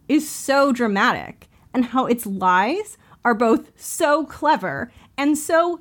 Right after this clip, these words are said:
not clever all at the same time.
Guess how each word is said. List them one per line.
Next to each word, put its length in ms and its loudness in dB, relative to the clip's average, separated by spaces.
not 600 2
clever 580 -4
all 280 2
at 120 -6
the 100 -2
same 360 2
time. 600 -4